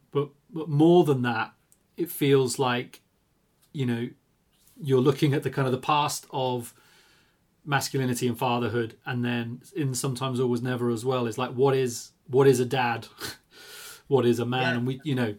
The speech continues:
Speaker 1: that, that feels very much kind of, uh, something that you're interested in is, like, what, you know,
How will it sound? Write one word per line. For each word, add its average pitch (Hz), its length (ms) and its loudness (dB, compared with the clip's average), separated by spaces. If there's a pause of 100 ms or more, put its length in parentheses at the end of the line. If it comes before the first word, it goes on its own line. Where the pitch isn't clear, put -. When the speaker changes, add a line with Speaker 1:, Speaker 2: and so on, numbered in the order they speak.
(120)
Speaker 1:
that, 156 220 0
that 156 140 2
feels 143 280 4
very 139 200 4
much - 460 -8 (1080)
kind 135 140 2
of, 120 200 -2 (320)
uh, 160 360 -4 (100)
something 143 320 2
that 143 80 -2
you're 135 220 8
interested 127 480 0
in 113 100 -4
is, 110 120 -6
like, 127 160 -4 (1600)
what, 156 320 4
you 156 120 -2
know, 120 160 0